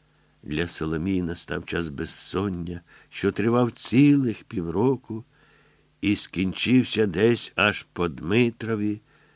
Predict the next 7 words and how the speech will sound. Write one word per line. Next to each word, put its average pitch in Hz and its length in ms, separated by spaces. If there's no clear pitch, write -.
це 180 200
й 170 80
по 104 240
Михайлові, 117 880
як 90 300
білі 87 360
мухи, 107 520